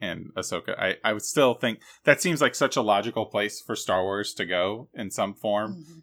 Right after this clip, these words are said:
Speaker 1: and I hope it finds some way onto the screen in some way in the years ahead. But, um, yeah, do you have any more praise for the, the, di-, what did you think of the Bad Batch episodes overall?
Speaker 2: So for me, it was like,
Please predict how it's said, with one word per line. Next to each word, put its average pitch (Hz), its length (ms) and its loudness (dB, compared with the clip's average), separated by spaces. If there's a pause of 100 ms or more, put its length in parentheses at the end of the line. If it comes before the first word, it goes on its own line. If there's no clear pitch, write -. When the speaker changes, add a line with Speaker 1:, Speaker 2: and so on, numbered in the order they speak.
Speaker 1:
and 101 100 -2
I 92 80 0
hope 143 200 2
it 117 100 -2
finds 107 400 -2
some 98 220 0
way 90 400 0
onto 92 360 -4
the 87 120 -8
screen 85 560 -4
in 82 160 -8
some 82 260 -4
way 82 420 -4
in 85 120 -10
the 92 300 -4 (100)
years 85 320 -2
ahead. 82 300 -4 (140)
But, 120 200 2
um, 104 420 -2 (180)
yeah, 120 220 4
do - 140 -2
you 135 80 2
have 127 180 2
any 107 220 -2
more 107 240 -2
praise 104 480 0
for 90 400 -4
the, 92 440 -2 (240)
the, - 180 -10 (120)
di-, - 260 -2
what 123 360 0
did 190 180 2
you 160 80 2
think 139 180 2
of 117 80 4
the 98 80 4
Bad 98 280 8
Batch - 340 4
episodes - 480 -4
overall? - 480 -4 (840)
Speaker 2:
So 254 280 4
for 254 140 -2
me, 285 200 4
it 370 60 2
was 349 200 4
like, 247 380 2